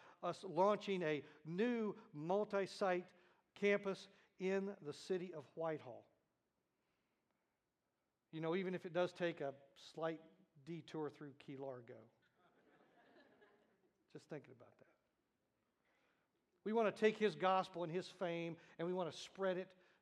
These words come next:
to the, another community where people need Jesus. People need Jesus everywhere.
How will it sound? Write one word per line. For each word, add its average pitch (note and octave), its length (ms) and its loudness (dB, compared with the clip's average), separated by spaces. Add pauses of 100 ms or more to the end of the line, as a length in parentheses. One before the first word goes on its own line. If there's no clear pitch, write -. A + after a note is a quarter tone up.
to D3+ 120 -6
the, D3+ 100 0
another D#3 260 0
community C3 600 -8 (720)
where D3 100 -4
people F#3 380 -6
need E3 180 -4
Jesus. C#3 320 -6
People F#3+ 300 -8
need F#3 160 -4
Jesus F#3 320 -4
everywhere. C#3+ 520 -6